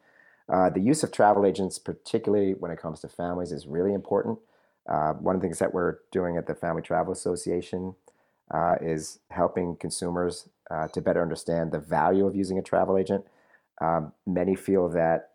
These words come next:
you know, the, the use of an agent is gonna be more expensive, and, um, you know, they'd rather kind of do it on their own, um, and that there's really no value.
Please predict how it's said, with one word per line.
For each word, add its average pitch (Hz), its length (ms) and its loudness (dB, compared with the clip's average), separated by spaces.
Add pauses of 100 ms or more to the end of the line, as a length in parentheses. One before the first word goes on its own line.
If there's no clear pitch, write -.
(540)
you 87 120 -12
know, 80 180 -8
the, 78 380 -6 (300)
the 78 80 -8
use 95 260 0
of 82 100 0
an 85 80 -4
agent 82 380 -4 (200)
is 78 200 -8
gonna 82 140 -8
be 80 100 -6
more 78 200 -4
expensive, 87 760 0 (680)
and, 73 480 -4
um, 65 440 0 (120)
you - 80 -10
know, 78 100 -6
they'd 78 140 -6
rather 80 240 0
kind 76 180 -6
of 73 120 -12
do 85 100 -2
it 80 60 0
on 76 140 -2
their 73 180 -2
own, 90 480 0
um, 73 500 -6 (800)
and 90 100 -2
that 85 100 -8
there's 90 200 -4
really 92 180 0
no 85 140 -2
value. 82 480 2